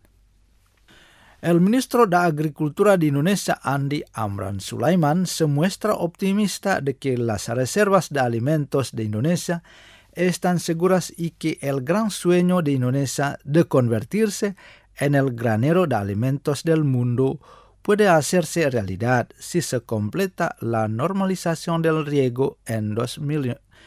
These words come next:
en dos millones de hectáreas de tierra. Así lo comunicó Andi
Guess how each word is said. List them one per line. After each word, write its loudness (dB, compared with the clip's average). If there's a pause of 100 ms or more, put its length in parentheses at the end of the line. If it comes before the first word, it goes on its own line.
(120)
en 0
dos 0
millones -2
de -4
hectáreas -4
de -6
tierra. -2 (840)
Así 0
lo 4
comunicó 0
Andi 0